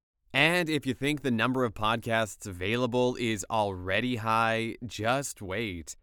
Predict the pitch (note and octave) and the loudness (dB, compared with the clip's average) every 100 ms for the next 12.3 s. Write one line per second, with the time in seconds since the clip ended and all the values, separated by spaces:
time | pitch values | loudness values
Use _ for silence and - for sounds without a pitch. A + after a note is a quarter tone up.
0 | _ _ _ - A2 C3 C#3 C#3+ C#3+ - | _ _ _ 0 2 2 2 0 0 -4
1 | A#2 A#2 B2+ D3 C#3 B2 C3 B2 G2 C3+ | -2 0 -2 -2 -2 0 -2 0 0 2
2 | C3 F#2 F#2 - B2 B2+ C3 A#2 A#2+ A#2+ | 2 0 -4 -4 -2 -2 -2 -4 -4 -2
3 | C#3+ D3+ C3 G2 G2 C3 B2 G#2+ G#2 - | -2 -4 -4 -4 -4 -4 -4 -4 -6 -6
4 | G#2 G#2 G#2+ G#2 G#2+ G#2+ - A2 A2+ A2 | -2 -2 0 0 0 -2 -4 -4 -4 -2
5 | A2 G#2+ - G2 G#2 F2 D#2+ _ _ _ | -2 -2 -4 -4 -4 -6 -10 _ _ _
6 | _ _ _ _ _ _ _ _ _ E3 | _ _ _ _ _ _ _ _ _ 0
7 | F3 E3+ D3 C3+ C3+ A2+ A2+ A2 G#2 F#2+ | 0 2 4 4 2 0 -2 -2 -4 -2
8 | A#2 C3+ C3 C3 - G#2+ G#2 G2 G#2 G2 | 0 0 0 -2 -2 0 0 0 -2 -2
9 | F#2 - F#2+ F2+ - A#2+ A2 B2 A#2 A#2 | -4 -6 -6 -6 -6 -6 -4 -2 -2 -4
10 | G#2+ G#2+ A2 G#2 G#2 A2 A2+ A2 A2 A2+ | -4 -4 -4 -2 -2 -2 -4 -6 -6 -4
11 | A#2+ B2+ A#2+ - A#2+ D#3+ A2 C#3 A#2+ F2+ | -2 -2 -4 -2 0 0 -2 -4 -6 -8
12 | E2 D#2 - | -10 -12 -16